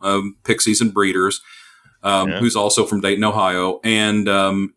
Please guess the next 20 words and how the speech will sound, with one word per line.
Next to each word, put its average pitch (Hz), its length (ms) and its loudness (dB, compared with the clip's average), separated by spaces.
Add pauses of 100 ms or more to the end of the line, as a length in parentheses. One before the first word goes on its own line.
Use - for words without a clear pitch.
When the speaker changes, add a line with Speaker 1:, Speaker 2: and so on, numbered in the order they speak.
Speaker 1:
Jim 117 220 0
Greer 110 240 2
actually 110 360 0
ended 107 280 0
up 107 120 -2
becoming 110 500 -2
G 107 160 0
B 110 180 0
V's 107 560 0
bass 98 260 0
player 127 540 0 (100)
later 127 340 2
on, 131 240 2
which 113 160 0
is - 120 0
kind 104 200 -2
of 95 120 -6
weird 98 340 0
for 85 260 0
a 85 60 -2